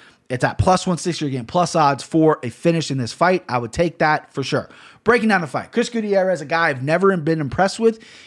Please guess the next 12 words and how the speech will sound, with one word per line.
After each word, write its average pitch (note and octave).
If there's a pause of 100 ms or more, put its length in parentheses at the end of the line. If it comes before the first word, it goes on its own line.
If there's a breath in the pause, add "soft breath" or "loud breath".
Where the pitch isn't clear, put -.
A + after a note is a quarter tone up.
(240 loud breath)
I -
picked A#3+
against G#3
him G#3+
his E3+
last E3+
time F3
out. E3
He D#3
fought B2+
Vince D#3
Morales. D3+